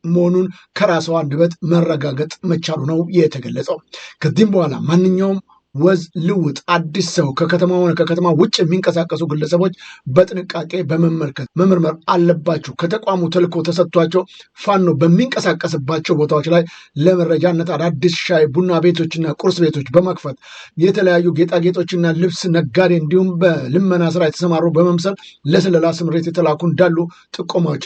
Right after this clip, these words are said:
ተሰጥተውናል ብሏል ፋኖ። እናም ጥንቃቄ እንዲደረግ ብለዋል።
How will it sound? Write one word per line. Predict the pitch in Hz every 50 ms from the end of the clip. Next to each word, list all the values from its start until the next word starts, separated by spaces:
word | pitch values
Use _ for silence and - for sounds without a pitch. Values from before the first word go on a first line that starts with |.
| - -
ተሰጥተውናል | - 190 156 165 165 151 - - 160 160 165 170 175 165
ብሏል | 180 175 165 165 165
ፋኖ። | 170 156 135 135 135 127 - - _ _ _ _ _ -
እናም | 175 170 165 165 165 170 170 170 170 -
ጥንቃቄ | - - 180 170 165 165 - 170 160 160 -
እንዲደረግ | 170 151 131 127 - - 135 139 156 151 156 156 - _ _ _ _ _ _ -
ብለዋል። | 170 165 139 123 120 117 123